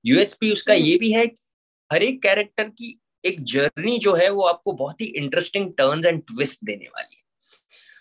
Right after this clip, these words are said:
Speaker 1: मतलब, इसमें ऐसा कोई भी character नहीं जो story में change नहीं लाने वाला हो या story को बदल लेने वाला हो।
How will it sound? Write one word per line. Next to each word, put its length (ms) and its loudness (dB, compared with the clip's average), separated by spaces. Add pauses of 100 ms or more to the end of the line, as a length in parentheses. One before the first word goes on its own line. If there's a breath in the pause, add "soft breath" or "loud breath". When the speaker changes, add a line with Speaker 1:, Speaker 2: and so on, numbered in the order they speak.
(160 soft breath)
Speaker 1:
मतलब, 300 0
इसमें 260 0
ऐसा 360 0
कोई 340 0
भी 120 0
character 380 0
नहीं 180 -6
जो 460 -4
story 640 -4
में 240 -2
change 300 -2
नहीं 260 -6
लाने 220 -2
वाला 240 -2
हो 200 -6
या 120 -2
story 360 -6
को 160 -4
बदल 300 0
लेने 240 -2
वाला 340 -12
हो। 140 -18